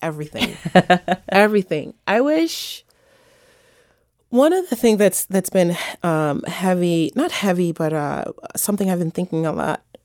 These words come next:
Speaker 1: about is religion.
Speaker 2: Mm.
Speaker 1: Mm, I wish more Americans were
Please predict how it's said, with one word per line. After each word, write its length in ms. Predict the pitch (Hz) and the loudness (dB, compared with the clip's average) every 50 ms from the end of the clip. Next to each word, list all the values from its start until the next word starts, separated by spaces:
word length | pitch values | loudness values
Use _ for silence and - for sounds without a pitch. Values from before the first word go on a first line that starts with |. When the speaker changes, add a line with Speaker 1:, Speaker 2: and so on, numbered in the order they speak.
| _ _ - | _ _ -8
Speaker 1:
about 420 | 170 156 - 147 147 147 - - - | -6 -4 -2 -2 -2 -2 -2 -4 -4
is 320 | - 160 156 143 147 - - | -2 -2 -2 -2 -4 -8 -10
religion. 760 | - 151 156 151 147 147 143 135 - 131 104 - - - 160 - _ _ - | -8 -4 -2 -2 0 0 0 -2 -4 -6 -8 -6 -8 -10 -12 -16 _ _ -2
Speaker 2:
Mm. 260 | 180 175 170 151 151 - _ | 0 0 0 -2 -4 -6 _
Speaker 1:
Mm, 320 | - 185 185 175 175 160 - - - | -2 0 0 0 0 -2 -4 -6 -4
I 120 | - 214 233 | -2 -2 0
wish 360 | 247 285 330 392 - - - | 0 2 2 0 0 0 -2
more 600 | 196 180 175 175 175 180 180 175 170 156 151 - - | 0 2 2 2 2 2 2 2 2 2 0 -2 -4
Americans 680 | - 175 170 165 170 165 170 - - 165 156 156 156 - | -6 -4 -2 -2 -2 -2 -2 -4 -4 -6 -6 -6 -6 -8
were 760 | - - 165 160 156 156 147 143 139 127 131 - - - - | -10 -8 -6 -4 -2 -2 -2 -2 -2 -4 -4 -6 -8 -10 -12